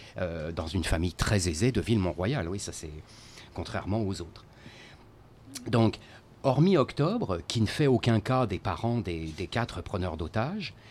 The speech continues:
euh, les films montrent que le combat contre l'ordre établi ne va pas sans une préalable défaite de la figure paternelle. Jean Corbeau se heurte à son père libéral, à qui il reproche d'avoir réussi sur le dos du proté-,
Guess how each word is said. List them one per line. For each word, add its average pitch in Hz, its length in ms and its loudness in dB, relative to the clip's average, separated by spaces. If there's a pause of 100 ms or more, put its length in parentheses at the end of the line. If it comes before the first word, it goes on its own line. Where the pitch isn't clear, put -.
(340)
euh, 95 180 2
les 98 180 2
films 190 280 2
montrent 131 340 4
que 110 140 -2
le 101 160 2
combat 147 420 4
contre 113 300 0
l'ordre 104 320 0
établi 87 500 -2 (340)
ne 98 100 2
va 95 160 2
pas 156 160 2
sans 120 180 2
une 95 220 4
préalable 143 720 2
défaite 131 400 0
de 107 80 0
la 92 120 0
figure 127 380 -2
paternelle. 87 640 -2 (720)
Jean 113 240 4
Corbeau 131 720 2
se - 180 -2
heurte 131 320 2
à 110 60 4
son 101 200 0
père 113 260 0
libéral, 95 640 -2 (200)
à 101 100 -2
qui 143 200 0
il 113 100 4
reproche 135 720 2
d'avoir 101 380 -2
réussi 123 420 0
sur 113 220 0
le 107 100 4
dos 131 160 0
du 117 100 -2
proté-, - 320 -2